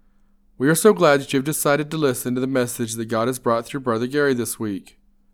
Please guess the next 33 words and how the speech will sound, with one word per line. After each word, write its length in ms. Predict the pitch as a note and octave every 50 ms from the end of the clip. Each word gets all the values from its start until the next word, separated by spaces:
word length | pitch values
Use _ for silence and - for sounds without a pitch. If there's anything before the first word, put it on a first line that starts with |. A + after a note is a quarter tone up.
| _ _ _ _ _ _ _ _ _ _ _ _ -
This 120 | C#3+ -
sermon 200 | - F3 F3+ F3+
was 100 | F#3 F#3
recorded 300 | F#3+ F#3 - F#3 F3+ F#3
on 100 | F#3+ F#3+
Sunday, 400 | F#3 - E3 C#3+ C3+ B2+ A#2+ A#2+
January 400 | A#2+ A#2+ A2+ A#2 B2 C3+ D3 D3+
seventh, 380 | - - C3+ A#2 A#2+ B2+ - -
twenty 260 | - - A2+ A#2 A#2+
eighteen, 640 | C3 D#3 E3 - - C3 A2 G#2 G#2 A2 A#2+ - _ _ _ _ _ _ _ _ _ _ _ _ -
and 100 | C#3+ D3+
released 240 | E3 F3 F3 - -
on 160 | F#3+ F#3 E3+
Wednesday, 340 | D#3+ C#3+ C3+ A#2+ - B2+ B2
August 380 | A2+ A2 B2 B2+ C#3 C#3 -
eleventh, 320 | E3 D3 B2+ A#2+ C3 B2 -
twenty 220 | - A#2 A2+ A2
twenty-one. 680 | A2 - A#2 A#2 B2 C3 C#3 C#3 C3 A#2 G#2 F#2 F2+ G2 _ _ _ _ _ _ _ _ _ _ _ _ _ _ _ _ _ -
This 180 | - C#3+ C#3 -
week's 220 | F#3 F3+ - -
message 320 | D#3 D3 C#3 - D#3 D#3 F3
is 100 | E3 -
titled, 480 | - D#3 C3 A#2 G#2+ G#2 G#2 G2+ G#2 - _ _ _ _ _ _ -
"Is 160 | C3+ C3+ B2
Your 100 | C3+ B2+
Mouth 320 | A#2+ A#2 A2 A2 B2 B2+
Saved?" 540 | - - - B2 A#2 A#2 C3+ D3+ E3 E3 - - _ _ _ _ _ _ _ -
And 100 | C#3 C#3
the 40 |
scripture 380 | C3+ - - F#3 F3 - - F#3
reference 360 | D3+ C3 B2 - C3+ C3+ -
is 80 | F3+ D#3+
Proverbs 800 | - - - C#3+ C3 B2 A2+ A2+ A2 A2 A2+ C3 - - -